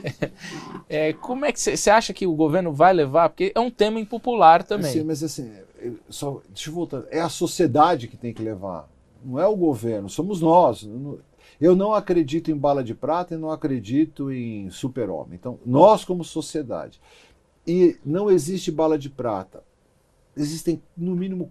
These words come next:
Speaker 2: quatro grandes coisas que precisam acontecer. A primeira coisa, a gente precisa diminuir o tamanho do Estado.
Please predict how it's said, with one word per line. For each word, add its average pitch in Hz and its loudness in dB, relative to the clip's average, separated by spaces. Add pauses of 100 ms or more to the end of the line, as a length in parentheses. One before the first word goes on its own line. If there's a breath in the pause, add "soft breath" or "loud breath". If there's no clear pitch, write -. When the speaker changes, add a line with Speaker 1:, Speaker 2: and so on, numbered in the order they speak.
Speaker 2:
quatro 190 0
grandes 156 -4
coisas 151 -6
que - -16
precisam 123 -16
acontecer. - -20 (400)
A 135 -6
primeira 160 0
coisa, 104 -8
a - -
gente 139 -8
precisa 143 -6
diminuir 147 -6
o 156 -6
tamanho 143 -6
do 135 -10
Estado. 92 -8